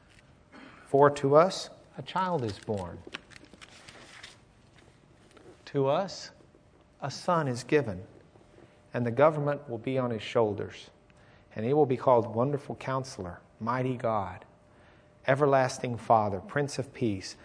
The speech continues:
Of the increase of his government and peace there will be no end. He will reign on David's throne and over his kingdom, establishing it and upholding it with justice and righteousness from that time on and forever."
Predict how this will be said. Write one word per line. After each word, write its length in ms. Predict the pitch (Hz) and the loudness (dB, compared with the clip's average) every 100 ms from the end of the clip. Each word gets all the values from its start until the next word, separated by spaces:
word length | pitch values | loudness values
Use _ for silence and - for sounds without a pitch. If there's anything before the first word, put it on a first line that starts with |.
| - - | -8 -6
Of 120 | 113 | -2
the 120 | 123 | 0
increase 400 | 160 - 170 - | 0 2 2 4
of 120 | 147 | 2
his 120 | 139 | 2
government 380 | - 139 143 139 | 6 4 6 0
and 100 | 123 | -2
peace 280 | - 143 - | -4 -4 0
there 100 | 120 | 2
will 80 | 107 | 2
be 160 | 117 | 0
no 220 | 113 110 113 | 2 4 4
end. 300 | 135 147 123 | 4 0 -2
He 120 | 117 | -2
will 160 | 107 | -2
reign 260 | 101 123 147 | 0 2 2
on 160 | 131 113 | 2 2
David's 380 | 107 101 98 | 2 2 -4
throne 320 | - 123 131 131 | 0 2 4 2
and 100 | 110 | 0
over 220 | 120 113 | 2 2
his 140 | 104 | 0
kingdom, 360 | - 135 143 131 | -2 -2 -2 -2
establishing 680 | - 135 135 143 139 156 151 | 0 4 6 4 0 -2 -2
it 300 | 151 - - - - - - | -4 -8 -20 -20 -20 -14 -8
and 100 | 110 | -6
upholding 480 | 104 - 147 143 143 | -2 6 8 8 2
it 100 | 143 | 0
with 200 | 107 - | -2 2
justice 500 | 135 135 - - 120 | 2 2 -6 -8 -4
and 100 | 110 | 2
righteousness 560 | 131 135 131 - 135 | 2 2 -4 -4 -4
from 220 | - 104 | -4 -2
that 240 | 113 143 - | 0 0 0
time 240 | 147 139 | -2 0
on 220 | 135 135 131 - - | 0 0 -4 -16 -8
and 140 | 127 - | -6 4
forever." 560 | 123 113 202 - - | 6 6 4 -2 -12